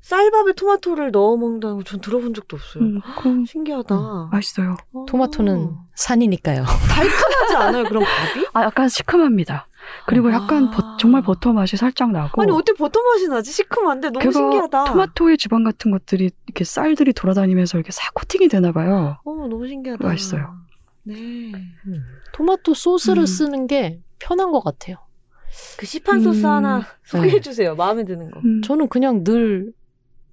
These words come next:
Speaker 3: 그냥 싸고 별 첨가물 안 들어가 있는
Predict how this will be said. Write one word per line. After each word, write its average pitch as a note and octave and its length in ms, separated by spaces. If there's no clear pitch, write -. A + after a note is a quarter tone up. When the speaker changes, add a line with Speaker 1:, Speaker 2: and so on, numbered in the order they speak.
Speaker 3:
그냥 A3+ 220
싸고 C4 640
별 G3+ 260
첨가물 C4 460
안 D#3 140
들어가 F3 260
있는 D3+ 260